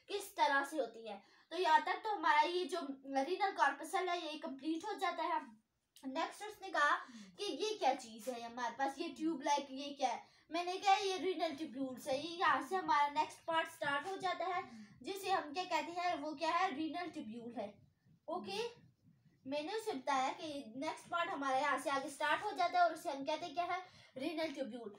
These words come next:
अब फिर उसने मुझसे पूछा कि इसके अंदर भी तो हमें मैम ने कुछ पार्ट्स पढ़ाए थे। मैंने कहा, "Of course पढ़ाए थे। अब वो पार्ट कौन कौन से थे?" इसको हम क्या कहते हैं, Proximal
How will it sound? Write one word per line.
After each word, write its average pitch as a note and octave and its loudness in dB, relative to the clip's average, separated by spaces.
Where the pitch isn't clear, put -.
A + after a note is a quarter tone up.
अब G#4+ 4
फिर A#4 -4
उसने A4+ -6
मुझसे G4+ -6
पूछा D#4 0
कि A4 -6
इसके C5+ 4
अंदर A4+ -2
भी F#4+ -4
तो G4+ -8
हमें D#4+ 0
मैम C#4+ 6
ने E4 0
कुछ G4+ -4
पार्ट्स C#4+ 4
पढ़ाए D4+ 4
थे। D4 -6
मैंने D4 -6
कहा, F4 6
"Of G4+ 2
course D#4+ 0
पढ़ाए C#4 2
थे। F#4 0
अब F4 2
वो D#4 -2
पार्ट C#4+ 0
कौन D#4+ -2
कौन E4 -6
से F#4+ -6
थे?" G4+ -8
इसको A4 -4
हम E4 0
क्या F#4+ -2
कहते F4 -2
हैं, A4 0
Proximal E4+ 0